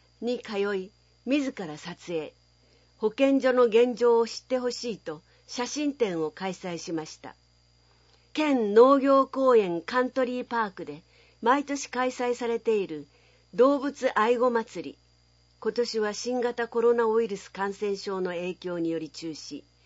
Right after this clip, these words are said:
をきっかけに集まった有志三人で、動物愛護団体フィリアを同年九月に結成。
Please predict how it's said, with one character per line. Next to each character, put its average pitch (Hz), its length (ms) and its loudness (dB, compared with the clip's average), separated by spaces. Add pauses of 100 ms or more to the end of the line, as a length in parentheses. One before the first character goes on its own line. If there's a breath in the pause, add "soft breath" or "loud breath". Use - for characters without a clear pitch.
(420 soft breath)
を 262 180 6
き - 220 -12
っ - 40 -20
か 269 160 -2
け 262 120 -4
に 254 120 0
集 254 280 -2
ま 254 120 4
っ 254 40 0
た 202 200 -6
有 254 260 -2
志 202 160 -10
三 185 300 -4
人 180 220 0
で、 147 180 -12 (440 soft breath)
動 254 260 8
物 254 360 -2
愛 240 220 2
護 254 140 0
団 233 260 0
体 156 320 -10 (260 soft breath)
フ - 160 -6
ィ 311 60 -2
リ 214 200 -2
ア 143 140 -6
を - 260 -10
同 233 260 4
年 247 240 2
九 262 180 -6
月 233 260 -6
に 156 120 -8
結 175 280 -12
成。 156 260 -10